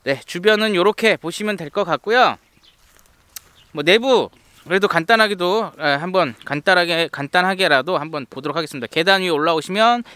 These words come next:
예, 데크는 요렇게 무의미하지만 있습니다. 다 다시 하셔야 되고. 자, 네, 그럼 내부 바로 들어가 보도록 하겠습니다. 아, 들어가시면 바로 우측에 이렇게,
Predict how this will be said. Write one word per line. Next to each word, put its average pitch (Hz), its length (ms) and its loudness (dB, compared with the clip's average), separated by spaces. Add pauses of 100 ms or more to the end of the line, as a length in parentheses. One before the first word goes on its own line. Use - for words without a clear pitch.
(480)
예, 117 120 -4
데크는 214 720 2
요렇게 131 400 -2
무의미하지만 160 840 -2
있습니다. 143 600 0 (680)
다 131 120 -10
다시 127 280 -6
하셔야 165 260 2
되고. 151 460 0
자, 139 180 -6 (140)
네, 170 120 2
그럼 190 200 2
내부 220 320 2
바로 202 220 2
들어가 226 280 2
보도록 208 220 -4
하겠습니다. 185 580 2 (100)
아, 165 320 2
들어가시면 202 760 -2 (760)
바로 202 260 4
우측에 226 760 4
이렇게, 185 680 2